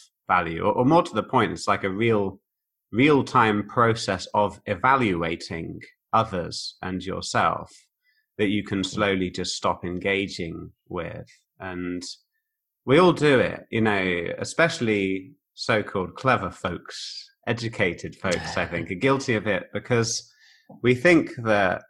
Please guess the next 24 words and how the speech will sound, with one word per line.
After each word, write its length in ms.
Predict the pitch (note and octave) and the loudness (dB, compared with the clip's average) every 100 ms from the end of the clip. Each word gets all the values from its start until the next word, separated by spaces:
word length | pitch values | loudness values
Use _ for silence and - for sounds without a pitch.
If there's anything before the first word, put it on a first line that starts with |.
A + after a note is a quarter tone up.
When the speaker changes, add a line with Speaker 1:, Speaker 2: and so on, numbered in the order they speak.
| - | -6
Speaker 1:
intelligence 1120 | A2+ A#2 B2+ A#2+ A2+ G2+ E2 - - - - - | -4 0 2 2 0 -2 -4 -8 -12 -10 -10 -8
or 180 | G2 G2 | -4 0
knowledge 800 | A#2 A2+ F#2+ D#2 - - - - _ _ - | 2 4 2 -2 -8 -12 -14 -18 _ _ -4
makes 340 | A2+ G#2+ - | -2 -2 -4
us 300 | G2 - - - | -6 -6 -10 -8
superior 840 | G#2+ G2+ C3 A#2 F#2+ E2 E2 - _ _ | -8 -4 2 2 2 -2 -6 -14 _ _
sometimes. 800 | - G2 F2 E2 F#2 E2 D#2+ E2 | -6 -2 -2 -2 -2 -2 -4 -8
But 120 | G#2+ | -4
of 140 | A2 - | -4 -2
course, 520 | B2 A2+ G#2 - - _ _ - | 0 2 2 -2 -10 _ _ -10
if 160 | G#2+ | -6
there 180 | - A2 | 0 4
are 140 | A2 G#2+ | 4 4
no 200 | A2 G2+ | 2 0
objective 500 | E2 G2 E2+ - E2 | 0 -4 -4 -6 -4
values, 840 | A2 A2 F#2+ E2 E2 - - - _ _ _ _ _ - | 0 2 0 -4 -8 -10 -12 -12 _ _ _ _ _ -2
then 440 | G2+ G2 F#2 F#2 - | 0 0 -2 -4 -2
even 280 | A2+ B2+ A#2+ | -2 0 0
intelligence 880 | G#2+ - G#2+ G#2+ G2 F#2 E2+ - - | 0 2 2 2 -2 -6 -6 -10 -10
and 120 | F2+ | -6
education 640 | G2 - F2+ G#2 F#2+ - F2+ | -6 -6 -2 0 0 -2 -4
actually 400 | E2+ - - E2+ | -4 -4 -8 -4
are 80 | E2+ | -2
not 380 | F#2 G2 - | 0 0 0